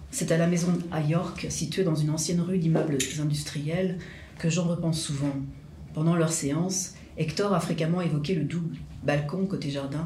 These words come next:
et les vieux volets du lieu de son enfance. Le rez-de-chaussée entresolé à arcades dans lequel vivait son père et la tour où le frère et la sœur possédaient leur jeu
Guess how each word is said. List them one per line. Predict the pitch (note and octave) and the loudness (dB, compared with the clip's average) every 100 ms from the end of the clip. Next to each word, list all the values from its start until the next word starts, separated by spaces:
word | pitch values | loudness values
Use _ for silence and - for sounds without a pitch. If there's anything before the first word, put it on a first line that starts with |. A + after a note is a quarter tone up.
| - D#3+ | -4 0
et | |
les | D3 | 0
vieux | C#3 D3 | 0 0
volets | D3 D3+ D#3 | 0 0 0
du | C#3 | 0
lieu | C3 D3 D3+ B2 | -2 -2 -4 -6
de | |
son | B2+ C#3 | -4 0
enfance. | B2+ B2+ A#2 - - - - - - - - - - - - - | 0 0 -4 -6 -10 -12 -16 -16 -16 -16 -16 -14 -12 -12 -12 -2
Le | D#3 | 2
rez-de-chaussée | F#3 F#3+ F#3 - G#3+ | 2 2 0 0 0
entresolé | F#3+ E3 E3 F3 G3 | 2 2 2 4 4
à | E3+ C#3 | 2 0
arcades | D#3+ - - F#3+ G#3 D3 | -2 -4 -2 0 0 0
dans | D3 | 2
lequel | D3 D3 F#3 F3 | 2 2 2 2
vivait | C#3+ C#3+ | 0 -2
son | D3+ C#3+ | -2 -2
père | D3 E3 F#3+ - - - - - | 0 0 -2 -4 -10 -14 -12 0
et | |
la | D3+ D3 | 2 2
tour | A3+ A#3 | 2 2
où | F#3+ | 2
le | D3 | 2
frère | - F#3+ G3 F#3+ - | 0 0 0 0 0
et | C3+ | -2
la | C#3 | -2
sœur | - F3 F3+ | 0 -2 -2
possédaient | C#3+ C#3+ D3+ | -4 -2 -2
leur | D3 C3 | 0 0
jeu | C#3 E3+ | -2 -2